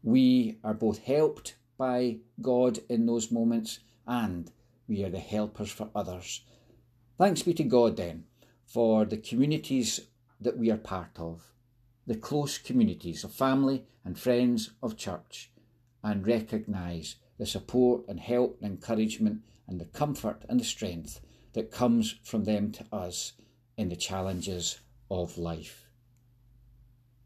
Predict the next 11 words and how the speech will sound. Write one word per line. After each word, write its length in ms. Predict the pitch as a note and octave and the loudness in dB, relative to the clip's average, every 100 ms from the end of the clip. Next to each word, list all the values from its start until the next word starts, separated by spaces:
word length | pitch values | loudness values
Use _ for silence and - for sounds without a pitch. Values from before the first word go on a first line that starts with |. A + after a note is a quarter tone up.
| _ _ _ _ _ _ _ _ _ _ _ _ _ _ _ _ _ | _ _ _ _ _ _ _ _ _ _ _ _ _ _ _ _ _
Let's 540 | C3+ E3 - - - - _ _ - - | 2 4 4 0 0 -4 _ _ -20 0
finish 320 | F3 F#3+ - | 2 2 6
off 180 | B2 G#2 | 4 4
our 60 | G#2 | -4
time 220 | - F#2+ | -4 -6
together 480 | F#2 G#2 F#2 F2+ F2+ _ - | -6 -6 -6 -6 -10 _ -2
with 260 | A2 - | -2 -2
prayer. 360 | - F2 E2 D#2+ _ - | -8 -8 -8 -12 _ -4
Let 220 | G#2+ G#2+ | -4 -2
us 100 | F2+ | -8
pray. 300 | - D#2+ | -8 -14